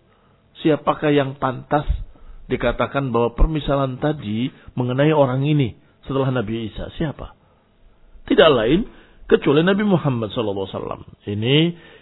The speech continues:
yang ketiga puluh enam. Permisalan Nabi dimisalkan dengan yang mengurus anggur atau kebun anggur.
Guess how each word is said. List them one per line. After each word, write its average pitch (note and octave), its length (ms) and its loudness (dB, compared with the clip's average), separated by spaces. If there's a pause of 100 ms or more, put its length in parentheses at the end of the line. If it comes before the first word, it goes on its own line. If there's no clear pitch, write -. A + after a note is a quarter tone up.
(120)
yang A#2 240 0
ketiga B2 480 0
puluh A#2+ 420 -2 (220)
enam. G#2 640 -8 (720)
Permisalan A2+ 800 0 (160)
Nabi A2 720 -2 (560)
dimisalkan A2 1040 0 (240)
dengan G#2+ 400 -2
yang G#2 320 -2
mengurus A#2 560 0 (240)
anggur G#2 560 -6 (1500)
atau G2+ 240 -4
kebun A2+ 400 0
anggur. F#2+ 560 -8